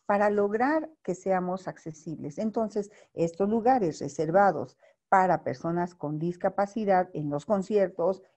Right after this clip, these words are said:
en el cine, donde, por cierto, se tuercen el cuello, pues es una idea de ajuste razonable, es un parche en lo que diseñamos un cine a donde todos podamos entrar independientemente de nuestras condiciones, ¿no?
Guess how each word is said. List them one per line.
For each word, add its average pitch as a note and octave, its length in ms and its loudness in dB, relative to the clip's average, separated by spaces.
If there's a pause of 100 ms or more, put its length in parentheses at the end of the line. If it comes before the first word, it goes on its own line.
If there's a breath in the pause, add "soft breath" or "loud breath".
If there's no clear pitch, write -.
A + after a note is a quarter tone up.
(120)
en F#3+ 200 4
el G#3 120 0
cine, G3+ 380 0
donde, E3 240 -2
por D3 200 -8
cierto, F3 300 -4
se D3 160 -4
tuercen D#3+ 420 -2
el F#3 140 -4
cuello, F#3 400 2 (280 loud breath)
pues G#3+ 220 0
es C4+ 180 -2
una D#4+ 340 4
idea G#3 400 4
de G#3 140 4
ajuste F#3+ 380 -2
razonable, F#3 600 -2
es F3 100 -8
un C#4 200 2
parche A3 440 4 (240 loud breath)
en A3 200 2
lo G3+ 120 4
que F#3+ 160 4
diseñamos G3 920 -2
un F3 140 -4
cine D#3+ 420 -4 (180 soft breath)
a - 140 2
donde F3+ 400 0 (140)
todos B3 420 2
podamos F3 580 -2
entrar D#3+ 420 -6
independientemente E3 1080 -4
de E3 120 -4
nuestras D#3 340 -12
condiciones, - 720 -14
¿no? B3+ 200 -8